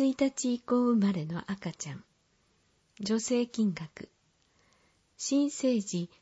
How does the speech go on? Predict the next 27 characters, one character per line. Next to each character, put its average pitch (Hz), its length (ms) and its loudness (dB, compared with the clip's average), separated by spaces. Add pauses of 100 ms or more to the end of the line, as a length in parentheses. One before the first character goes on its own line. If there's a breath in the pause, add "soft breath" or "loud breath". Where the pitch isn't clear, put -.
(240 soft breath)
聴 269 240 4
覚 240 360 -4
検 208 280 0
査。 - 240 -10 (1300)
初 - 220 0
回 277 260 0
検 269 340 -2
査 165 180 -4
一 139 100 -8 (160)
回 226 240 2
の 202 180 2
み。 160 180 -6 (1200)
上 233 320 4
限 208 300 0 (600)
五 202 140 4
千 208 400 2
円。 190 220 0 (520)
な 214 200 2
お、 190 80 -8 (360 soft breath)
上 247 220 4
限 302 320 4
を 180 80 0
超 214 220 -2
え 214 40 0
た 214 180 -2
分 202 260 2
は 139 200 -6